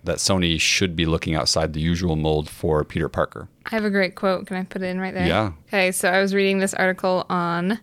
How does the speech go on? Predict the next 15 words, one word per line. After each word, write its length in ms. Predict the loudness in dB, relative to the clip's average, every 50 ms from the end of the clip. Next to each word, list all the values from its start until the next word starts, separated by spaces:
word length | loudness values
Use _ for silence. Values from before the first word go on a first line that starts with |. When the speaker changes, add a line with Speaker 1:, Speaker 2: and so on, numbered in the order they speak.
| -10 _ -6
Speaker 2:
vulture 600 | -6 -2 0 0 0 0 -2 -4 -2 0 0 0
dot 280 | 2 0 0 -2 -4 -4
com, 500 | -2 0 0 0 0 0 0 -2 -4 -6 -10 -6 -2
and 640 | 2 2 4 4 4 2 2 2 2 2 2 0 -2 -6 -18 -14
she 160 | -6 0 2
was 160 | 2 2 2
talking 360 | 0 0 0 2 2 2 0
about 440 | 2 2 4 4 4 2 0 -2 -6 -4
the, 460 | 0 0 2 2 2 2 2 0 0 -2 -6 -4
uh, 160 | -2 -2 -2 2 2
author 480 | 2 2 2 2 2 2 2 4 2
Walter 400 | 2 2 4 4 2 2 2 0
Mosley, 500 | 2 4 4 4 4 2 2 2 2 2
who 160 | 2 2 0 0
is, 320 | 2 0 0 -2 -6 -8